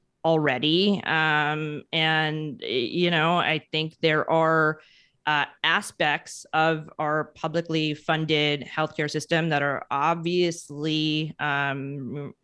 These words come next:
you know, there's room for improvement, but just to shit on the whole system as a whole because it's, you know, uh, not the one you prefer, I don't think is really accurate either. And I mean, if that was the case, then,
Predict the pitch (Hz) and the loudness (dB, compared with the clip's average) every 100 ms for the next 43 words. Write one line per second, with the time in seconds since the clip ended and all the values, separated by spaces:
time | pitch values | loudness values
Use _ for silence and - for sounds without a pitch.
0 | - 95 143 139 151 156 139 156 160 - | -16 -10 -4 -2 -2 -2 -2 0 -2 0
1 | 160 151 160 147 - 185 226 160 139 160 | 2 2 0 -6 -2 2 2 2 0 -2
2 | - - _ _ 165 190 190 - 190 156 | -4 -20 _ _ 0 0 0 2 2 4
3 | - 175 170 151 165 156 - 175 - 151 | 2 2 2 2 0 -2 -4 -2 0 -2
4 | 147 147 143 _ _ _ _ 170 165 147 | -2 -6 -10 _ _ _ _ 0 2 0
5 | - 214 220 147 135 165 180 165 160 156 | 0 2 4 4 4 2 0 -4 -6 -4
6 | 185 175 175 160 147 147 - - _ 156 | 0 2 2 2 0 -2 -4 -20 _ -8
7 | 147 139 156 147 - - 131 - 151 165 | -4 -2 -2 -4 -6 -6 -6 -4 -2 -2
8 | - 156 165 165 156 156 165 - 147 - | -2 0 2 2 0 -4 -6 -10 -8 0
9 | 208 151 143 147 - - 151 147 - 165 | 2 4 2 0 -6 -4 -2 -2 -2 -2
10 | 165 156 143 143 151 147 - 160 156 - | 0 0 -2 0 0 -2 -2 0 0 -2
11 | 151 147 202 180 135 139 147 151 156 151 | -4 -2 -2 -2 -2 -2 -2 -2 -4 -6
12 | - - _ - 135 170 202 170 151 - | -10 -20 _ -4 0 2 4 4 2 -2
13 | 151 180 175 - - 147 156 156 151 143 | 0 0 0 -6 -8 -4 -2 0 -2 -4